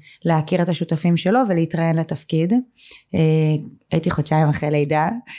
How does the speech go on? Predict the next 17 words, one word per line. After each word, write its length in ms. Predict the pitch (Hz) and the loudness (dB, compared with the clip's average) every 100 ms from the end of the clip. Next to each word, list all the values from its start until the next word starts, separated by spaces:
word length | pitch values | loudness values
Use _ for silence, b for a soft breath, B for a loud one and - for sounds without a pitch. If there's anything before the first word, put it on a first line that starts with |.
| B B | B B
אז, 320 | 165 156 147 170 | -2 -2 0 2
אה, 380 | 165 165 165 | 2 2 2
התגובה 300 | 165 156 180 | 0 -2 -2
הראשונית 360 | 190 175 185 175 | 0 0 0 0
הייתה, 160 | 165 160 | 0 0
"יאללה, 300 | 160 185 180 | 0 2 2
נעשה 260 | 151 151 | 2 0
קפה 300 | 151 156 - 214 | -4 -4 -2 0
ומגניב, 460 | 185 160 151 185 175 | 2 0 2 0 0
כי 120 | 165 | -2
בכל 240 | 147 165 170 | -2 -2 -2
זאת 100 | 170 | 0
אני 160 | 151 | 0
אייץ' 260 | 147 147 - | 0 -2 0
אר 220 | 185 175 | 0 0
וצריך 280 | 151 156 151 | -2 -6 -4
להכיר", 460 | 143 143 - 202 | -4 -4 -2 0